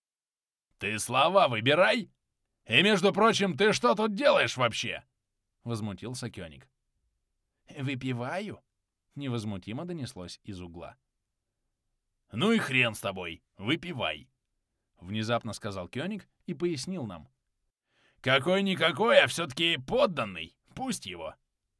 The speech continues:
Но Рина все-таки не ведьма, она вельва. Народ у нас тут на севере большей частью темный, а вот и не отличают черное от белого». «А какая разница?» —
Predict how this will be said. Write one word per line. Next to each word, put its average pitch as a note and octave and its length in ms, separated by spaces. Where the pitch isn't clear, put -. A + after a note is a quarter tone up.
Но E3+ 260
Рина F#3+ 380
все-таки E3 440
не F#3 240
ведьма, F2 500
она B2 460
вельва. A#2+ 540
Народ G3+ 380
у A3 40
нас A3 180
тут G#3+ 200
на G3+ 120
севере G#3 340
большей F#3 400
частью G3+ 480
темный, E3+ 520
а G#2+ 140
вот A3 200
и B3 60
не C4 120
отличают D3 760
черное C#3+ 540
от C3+ 80
белого». C#3 540
«А F#2 220
какая C3+ 440
разница?» — A#2 540